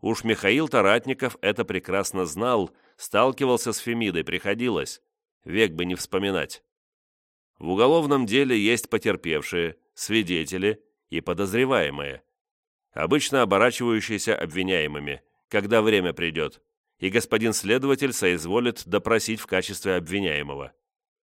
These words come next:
Все права и обязанности данных категорий товарищей обстоятельно прописаны в Уголовно-процессуальном кодексе,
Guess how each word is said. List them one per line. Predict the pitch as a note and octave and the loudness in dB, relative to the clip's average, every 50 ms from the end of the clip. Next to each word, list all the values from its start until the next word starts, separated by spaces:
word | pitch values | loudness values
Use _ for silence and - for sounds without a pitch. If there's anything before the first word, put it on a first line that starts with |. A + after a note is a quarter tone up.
| _ _ _ _ _ _ | _ _ _ _ _ _
Все | - - - A#2 A#2 A#2 | -12 -6 2 2 2 4
права | A#2+ A2+ A#2 A2+ A2+ A#2+ A#2 | 4 4 4 6 6 4 4
и | - F2+ G#2 | 4 2 2
обязанности | G2+ F#2+ F2+ G#2+ A#2 A2+ G2 G#2+ G#2+ G#2+ G2 - - F#2+ | 2 2 4 4 4 4 2 2 0 0 -2 -2 -4 -2
данных | F2+ F#2 G#2 G#2 G#2 G#2 F2+ - | 0 2 2 2 2 0 -2 -2
категорий | - F#2 - G#2 F#2+ F#2+ G#2 F#2+ F#2+ F2 | -4 -4 -4 -4 0 0 0 2 0 0
товарищей | - F2+ F#2 A2+ A#2+ A#2 A2+ G2 - - A2 G#2+ G2 - _ _ _ _ _ _ _ | 0 -2 0 0 -2 -2 -4 -4 -4 -2 -2 -2 -2 -4 _ _ _ _ _ _ _
обстоятельно | - E2 - - - - D#2+ E2+ A#2 D3+ D#3 D#3 D#3 D3 D3 C#3+ | -8 -6 -6 -6 -6 -2 0 2 2 2 2 0 0 0 0 0
прописаны | - - A#2 G#2 - A#2+ C#3 C3 - C3 A#2+ A2 | 0 0 -2 -2 0 -2 -2 -2 -2 -2 -2 0
в | G2 G2 | -2 -2
Уголовно-процессуальном | F#2 F2+ F#2 F#2 A2+ B2 A#2 A2+ G#2 - - F#2 - - F#2+ - - F#2 F#2+ G2 F#2+ G2 G2 F#2 | 0 0 2 2 2 2 2 0 -2 -2 -2 -4 -4 -4 -8 -4 -2 -2 0 0 -2 -2 -4 -4
кодексе, | - A2 G#2 F#2+ D#2+ D2 - - - C#2+ - | 0 -2 -2 0 -2 -6 -8 -8 -8 -8 -10